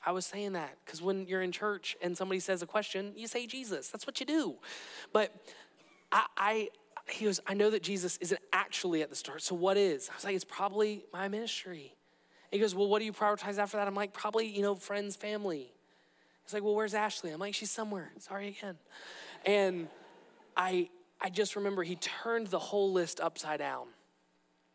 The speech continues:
and said, "It's Jesus, and then it's Ashley, and then it's your family, and then it's, and then your work is at the,"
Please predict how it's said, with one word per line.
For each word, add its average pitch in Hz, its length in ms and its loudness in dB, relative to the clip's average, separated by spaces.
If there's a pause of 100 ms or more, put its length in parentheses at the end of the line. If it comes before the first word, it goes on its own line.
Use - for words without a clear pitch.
(140)
and - 100 -14
said, 151 140 -2
"It's - 180 -4
Jesus, 143 800 -6 (760)
and 143 160 -6
then 156 80 0
it's 151 160 -4
Ashley, 123 560 -4 (680)
and 160 140 -4
then 165 100 2
it's 156 200 -2
your 143 80 -6
family, 123 600 -12 (480)
and 151 220 -6
then 170 140 2
it's, - 300 -6 (360)
and 165 140 -4
then 165 120 0
your 156 160 2
work 151 400 -6
is 160 140 -6
at 143 140 -8
the," - 100 -12